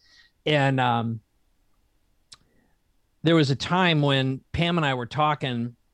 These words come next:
and Pam said, "Tony really needs help with marketing." Their online marketing wasn't working at all. And they were going through a siloing time where their sales were off.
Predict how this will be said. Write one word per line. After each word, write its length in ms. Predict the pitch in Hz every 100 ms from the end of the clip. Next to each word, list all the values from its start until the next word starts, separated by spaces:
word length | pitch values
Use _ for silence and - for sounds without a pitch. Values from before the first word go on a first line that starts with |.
| -
and 120 | 127
Pam 280 | 143 147 143
said, 320 | - 139 120
"Tony 360 | - 151 147 123
really 320 | 120 127 120
needs 260 | 113 107 -
help 240 | 120 110
with 140 | 110 127
marketing." 460 | 123 - 107 120
Their 200 | 123 110 117
online 380 | 143 139 127 120
marketing 460 | 117 113 117 110 110
wasn't 320 | 117 117 120
working 320 | 117 113 113
at 100 | 107
all. 380 | 107 104 107 - - - - _ -
And 580 | 135 127 123 120 120 - _ _ _ _
they 180 | 139 147
were 140 | 135 127
going 240 | 156 147
through 640 | - 143 139 123 123 123 _ _ _ -
a 60 | 135
siloing 760 | - 175 135 131 120 113 113
time 340 | 123 113 110 117
where 140 | 117
their 160 | 120 110
sales 480 | - 139 139 117
were 180 | 131 -
off. 380 | 120 117 117